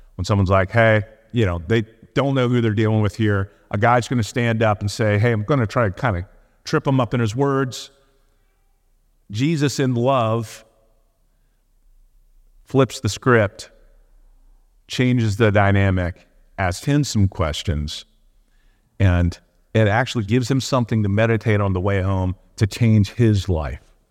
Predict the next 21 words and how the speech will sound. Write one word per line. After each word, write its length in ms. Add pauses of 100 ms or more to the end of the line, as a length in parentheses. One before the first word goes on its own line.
(840)
Listen 340
to 140
the 80
word 240
of 100
God, 380 (100)
and 100
this 120
is 100 (140)
what 180
we're 100
gonna 180
do. 280 (120)
We're 100
just 180
gonna 160
walk 400
through 160
the 80
passage 480
first. 480